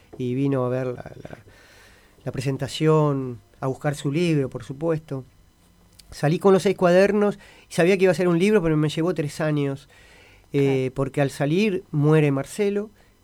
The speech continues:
Speaker 1: y me di cuenta que era
Speaker 2: Baterista de, de
Speaker 1: baterista de
Speaker 2: Mister
Speaker 1: Mister
Speaker 2: América.
Speaker 1: América, vamos a aclarar.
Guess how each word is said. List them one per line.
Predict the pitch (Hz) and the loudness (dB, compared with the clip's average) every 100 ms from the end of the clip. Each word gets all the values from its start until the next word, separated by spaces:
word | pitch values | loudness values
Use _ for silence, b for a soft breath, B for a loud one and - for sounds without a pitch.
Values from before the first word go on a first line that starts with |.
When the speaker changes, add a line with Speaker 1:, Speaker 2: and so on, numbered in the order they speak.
| _ _ - | _ _ -6
Speaker 1:
y | 151 139 131 | -4 -4 -4
me | 131 | -4
di | 147 | -4
cuenta | 165 190 180 | -2 -4 -4
que | 165 | -4
era | 165 165 | -2 0
Speaker 2:
Baterista | 151 185 190 185 165 | 0 -2 -4 -4 -4
de, | 156 | -6
de | 151 | -4
Speaker 1:
baterista | 143 151 165 185 165 | -4 0 -2 0 0
de | |
Speaker 2:
Mister | 151 170 | 2 0
Speaker 1:
Mister | 175 | -2
Speaker 2:
América. | 196 185 165 | 0 -2 -4
Speaker 1:
América, | 156 _ | -12 _
vamos | 147 147 143 | -2 -2 -4
a | |
aclarar. | 131 147 160 | -4 -2 -2